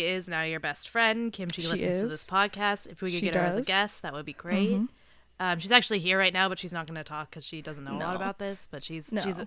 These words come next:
Speaker 1: next to Brandy right now. They're best friends.
Speaker 2: I know. She's, like, so cool. She's gonna, like, do my makeup later. She's gonna give me a little tutorial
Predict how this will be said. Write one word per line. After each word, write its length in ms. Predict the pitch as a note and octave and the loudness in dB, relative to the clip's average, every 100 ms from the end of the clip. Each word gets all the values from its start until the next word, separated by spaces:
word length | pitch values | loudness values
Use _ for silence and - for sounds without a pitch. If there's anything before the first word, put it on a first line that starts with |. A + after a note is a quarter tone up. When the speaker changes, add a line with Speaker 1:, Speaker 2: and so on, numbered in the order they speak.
| D#3+ | -8
Speaker 1:
next 180 | E3 - | -8 -8
to 60 | D#3 | -12
Brandy 340 | C3 C3 C3+ | -12 -12 -12
right 200 | C3 A#2 | -12 -12
now. 120 | A2 A2 | -14 -12
They're 80 | C3+ | -12
best 240 | - - | -12 -12
friends. 560 | F#3 - G#3 - - - | -12 -16 -16 -16 -14 -6
Speaker 2:
I 200 | A3+ A3 | -2 -2
know. 380 | G3+ - - - | -2 -2 -4 -4
She's, 320 | - C4+ B3+ | -4 0 2
like, 140 | C#4 | 4
so 180 | - A3+ | 4 2
cool. 240 | - A3+ A3+ | 2 0 2
She's 180 | C4+ | 2
gonna, 220 | A#3+ C4+ C#4+ | 6 8 10
like, 180 | C#4+ | 8
do 140 | G#3+ G3+ | 6 0
my 80 | F#3 | 0
makeup 320 | F3+ - F#3+ | -2 -4 -4
later. 240 | - G#3+ | -4 -4
She's 160 | A3+ A3+ | -4 -6
gonna 220 | A3 G#3+ | -2 -2
give 120 | G#3 | -2
me 60 | G3+ | -2
a 60 | - | -2
little 180 | - | -2
tutorial 480 | - A#3 G#3+ F#3+ F#3 | -2 -2 2 2 4